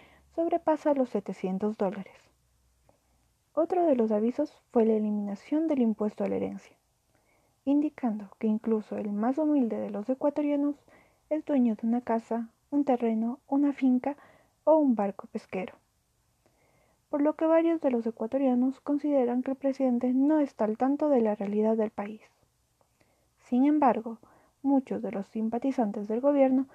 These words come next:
consideran que estas palabras fueron sacadas de contexto.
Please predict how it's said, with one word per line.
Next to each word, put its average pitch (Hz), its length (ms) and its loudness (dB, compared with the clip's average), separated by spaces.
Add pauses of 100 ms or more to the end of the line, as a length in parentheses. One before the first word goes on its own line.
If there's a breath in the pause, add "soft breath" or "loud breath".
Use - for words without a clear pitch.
(300 loud breath)
consideran 320 560 0
que 294 80 -2
estas 285 240 -4
palabras 247 580 0
fueron 269 320 4
sacadas 208 420 -2
de - 80 -8
contexto. - 540 -10